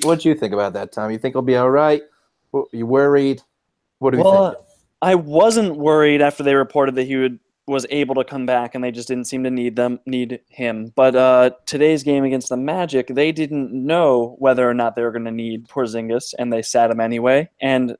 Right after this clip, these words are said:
Speaker 2: now these reports are coming out that he's not even going to make the trip to Indiana for the next game. So, um, I think it's more worrisome than they originally let on. Hopefully they're not pulling, like, a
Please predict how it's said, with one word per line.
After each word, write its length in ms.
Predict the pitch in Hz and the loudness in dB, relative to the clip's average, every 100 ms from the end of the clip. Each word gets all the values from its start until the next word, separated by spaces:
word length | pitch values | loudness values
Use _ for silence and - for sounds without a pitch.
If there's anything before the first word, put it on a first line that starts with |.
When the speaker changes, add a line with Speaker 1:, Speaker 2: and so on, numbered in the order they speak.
| - | -4
Speaker 2:
now 220 | 131 156 | 2 4
these 180 | 156 131 | 2 0
reports 320 | 127 127 120 | 0 0 0
are 60 | 120 | -4
coming 220 | 123 123 | -2 0
out 160 | 120 | 0
that 120 | 120 - | -2 -10
he's 480 | - 139 131 120 - _ _ _ - | -4 -2 -2 -8 -18 _ _ _ -4
not 180 | 135 135 | 0 2
even 180 | 127 127 | 0 0
going 140 | 123 | 0
to 60 | 120 | 0
make 240 | 139 - | -2 -4
the 60 | - | -8
trip 220 | - - | -8 -8
to 100 | - | -8
Indiana 580 | 120 120 127 139 110 104 _ _ _ | -6 -4 -2 -2 -4 -10 _ _ _
for 80 | - | -4
the 80 | 123 | -2
next 280 | 117 110 - | -2 -4 -6
game. 340 | 113 110 107 | -6 -6 -6
So, 460 | - 131 127 120 - _ _ _ _ - | -4 2 2 2 -2 _ _ _ _ -2
um, 440 | 127 123 120 120 - _ _ - | 2 4 2 -2 -8 _ _ -2
I 100 | 156 | 0
think 160 | 185 208 | 2 0
it's 120 | 160 | 0
more 380 | 151 156 170 160 | -4 0 4 4
worrisome 440 | 147 156 147 - 139 | 4 4 2 0 -4
than 120 | 131 | -2
they 140 | 127 | 0
originally 340 | 127 135 131 120 | 0 0 -2 0
let 220 | 120 117 | 0 0
on. 380 | 123 143 156 - _ _ _ _ - | 0 -2 -4 -14 _ _ _ _ -8
Hopefully 220 | 127 127 | -4 -2
they're 80 | 127 | 0
not 220 | 123 117 | -2 -2
pulling, 240 | 135 123 123 | -4 -2 -2
like, 160 | 117 | -2
a 220 | 113 113 | -2 -2